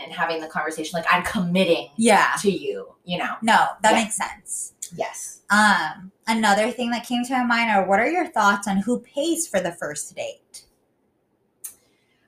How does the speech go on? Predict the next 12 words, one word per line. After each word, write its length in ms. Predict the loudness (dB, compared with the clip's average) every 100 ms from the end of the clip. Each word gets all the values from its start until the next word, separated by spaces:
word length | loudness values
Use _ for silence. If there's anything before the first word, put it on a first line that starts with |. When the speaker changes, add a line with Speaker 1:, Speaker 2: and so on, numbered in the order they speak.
| _
Speaker 1:
Um, 1000 | 0 2 4 6 4 4 0 0 -4 -8 _ _ _ _ -20 _ -10 2
I 180 | 4 4
feel 240 | 4 2
like 180 | 4 2
if 180 | -2 -2
the 120 | -2
date 300 | 0 -2 -2
goes 320 | -2 -2 -4
well, 480 | -4 -2 -4 -8 -14 _ _ _ _ _ _ _ _ _ _
I 380 | 4 4 4 2 0
prefer 840 | 0 0 -2 -2 0 0 0 -4 -10 _ -6
if 420 | -2 -2 -4 -14